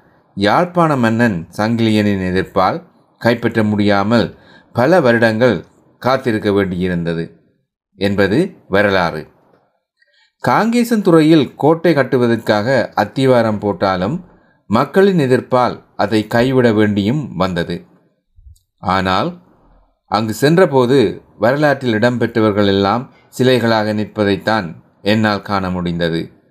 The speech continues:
அன்று அட்லாண்டிக் சமுத்திரத்தை கடல் வழியே கடந்து கோவாவுக்கு வந்த வாஸ்கோடகாமாவின் சிலையையும் அங்கே காண முடிந்தது. சுற்றுலாவில் ஆர்வம் உள்ளவர்களுக்காக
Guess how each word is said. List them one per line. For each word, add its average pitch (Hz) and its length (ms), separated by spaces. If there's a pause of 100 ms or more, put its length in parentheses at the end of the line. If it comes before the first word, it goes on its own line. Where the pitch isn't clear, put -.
(640)
அன்று 160 420 (280)
அட்லாண்டிக் 123 640
சமுத்திரத்தை 113 640 (160)
கடல் 110 300
வழியே 107 360
கடந்து 98 460 (520)
கோவாவுக்கு 143 640
வந்த 120 260 (340)
வாஸ்கோடகாமாவின் 101 1080 (340)
சிலையையும் 120 640 (200)
அங்கே 104 320
காண 98 280
முடிந்தது. 85 520 (1800)
சுற்றுலாவில் 175 880 (380)
ஆர்வம் 143 440
உள்ளவர்களுக்காக 110 800